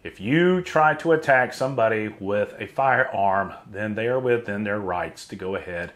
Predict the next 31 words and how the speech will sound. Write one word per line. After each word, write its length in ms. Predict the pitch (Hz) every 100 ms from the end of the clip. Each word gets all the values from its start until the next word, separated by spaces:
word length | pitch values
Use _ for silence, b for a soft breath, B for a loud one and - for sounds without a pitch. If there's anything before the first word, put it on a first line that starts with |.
| B B B
and 200 | 123 131
utilize 560 | 196 214 127 113 110 -
that 340 | 113 151 -
firearm 560 | 170 156 127 107 90 95
to 100 | -
protect 440 | 110 - 139 -
themselves. 480 | 101 - 90 85 113
And 120 | 107
that's 220 | 113 120
what 140 | 131 120
happened 560 | - 180 170 107 107
up 160 | - 117
in 60 |
Kenosha. 560 | - 123 147 143 - - _ _ _ _ _ _ _ _ _ _ _ _ _ _ b b b
Things 160 | 175 156
are 60 |
getting 260 | 151 135 113
way 180 | 127 113
out 120 | 101
of 60 | 107
hand. 260 | 98 - - _ _ _ _ _ _ _ _ _ _ _ _
So 160 | - 175
first 280 | 196 185 -
of 40 |
all, 340 | 135 123 - -
I 60 |
want 180 | 156 196
you 80 | 160
to 40 | -
tell 280 | 160 143
me 280 | 107 101 -